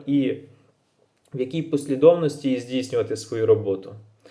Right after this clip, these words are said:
А починати роботу потрібно із того, що ви чітко оприділили, які інструменти для пошуку з кандидатів своїх ви будете шукати, які ви будете використовувати інструменти.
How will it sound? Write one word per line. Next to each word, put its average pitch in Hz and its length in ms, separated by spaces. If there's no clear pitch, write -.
А 135 180
починати 147 880
роботу 147 520
потрібно 139 440
із 143 180
того, 170 580
що - 500
ви 143 260
чітко 147 520
оприділили, 147 1120
які 160 760
інструменти 139 1120
для 123 420
пошуку 110 960
з - 140
кандидатів 131 800
своїх 113 500
ви 147 140
будете 156 420
шукати, 113 600
які 160 260
ви 156 100
будете 143 360
використовувати 139 760
інструменти. 120 680